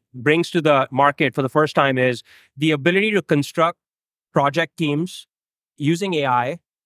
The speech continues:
completely in real time. Instead of the traditional approach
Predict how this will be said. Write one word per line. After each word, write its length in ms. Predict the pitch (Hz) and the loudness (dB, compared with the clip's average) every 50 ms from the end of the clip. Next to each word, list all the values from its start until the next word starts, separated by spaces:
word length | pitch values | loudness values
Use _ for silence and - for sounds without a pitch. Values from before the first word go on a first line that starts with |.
| _ _ _ _ _ _ _ _ _ _ _ | _ _ _ _ _ _ _ _ _ _ _
completely 480 | - 160 160 147 175 185 190 185 180 175 | -6 -6 -6 -4 -2 -4 -2 -2 -2 -2
in 120 | 165 151 | -2 -2
real 220 | 139 143 139 135 127 | 0 0 0 0 -2
time. 220 | - 120 107 101 - _ _ _ _ _ _ _ _ _ _ _ _ _ _ _ _ _ - | -4 -8 -8 -12 -20 _ _ _ _ _ _ _ _ _ _ _ _ _ _ _ _ _ -6
Instead 360 | 151 160 170 - - 202 196 | -6 -4 -4 -2 -2 0 0
of 120 | 208 185 | 0 -2
the 80 | - 180 | -2 -6
traditional 480 | - - 165 151 156 170 - - 190 170 | -2 -2 -2 0 0 -4 -2 0 -2 -2
approach 420 | 156 - 170 160 165 147 - | 0 2 0 0 0 -2 -6